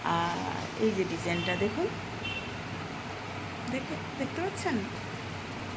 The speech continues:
ডিজাইনটা বেশ সুন্দর। যাই হোক, আমি এটাকে এখনও ফ্রাই করব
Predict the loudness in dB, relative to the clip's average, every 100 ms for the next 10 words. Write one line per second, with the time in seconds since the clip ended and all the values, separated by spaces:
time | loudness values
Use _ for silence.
0 | 2 4 6 4 4 4 4 4 2 2
1 | 2 -2 -4 0 4 4 2 0 -4 -6
2 | 0 6 6 6 6 10 8 10 6 6
3 | 4 0 -2 6 10 12 10 10 10 10